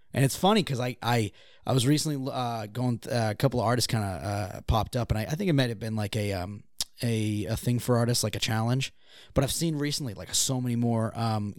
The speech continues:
Gundams being taken over by nature. It was just a thing. And one of them was, like, a Gundam in a waterfall as water was just pouring on it. Moss had just taken over it and, and absorbed it. And I was like,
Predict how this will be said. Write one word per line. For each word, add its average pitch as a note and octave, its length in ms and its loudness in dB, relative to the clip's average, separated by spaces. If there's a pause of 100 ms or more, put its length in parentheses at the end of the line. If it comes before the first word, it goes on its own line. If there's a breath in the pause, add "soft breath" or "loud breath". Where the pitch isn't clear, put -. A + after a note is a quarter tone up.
(120)
Gundams C3 560 2
being A#2+ 200 0
taken A#2+ 300 0
over A2 180 -2
by G2+ 100 -4
nature. G2 420 -6
It - 60 -8
was G#2+ 80 -2
just A#2 160 2
a A2+ 40 -2
thing. G2 280 -8 (720 soft breath)
And A#2+ 500 0 (280 soft breath)
one B2 160 4
of A2+ 80 0
them A#2+ 120 2
was, A2+ 140 0
like, A2+ 120 0
a - 20 -8
Gundam G#2+ 480 0
in A2 140 -2
a G#2+ 60 -2
waterfall G#2+ 760 -2
as G#2 160 -4
water G2+ 220 -2
was G2 120 -6
just G2+ 140 -4
pouring G2 260 -2
on G2+ 140 -2
it. F2 80 -6
Moss G#2 340 0
had - 100 -2
just - 200 -2
taken G2 340 -4
over F#2+ 240 -2
it G2+ 120 -4
and, G2 220 -8
and G2+ 120 -6
absorbed G2+ 420 -4
it. A#2 160 -2 (800 soft breath)
And C3 120 0
I C#3 80 0
was C3+ 140 0
like, B2 240 -2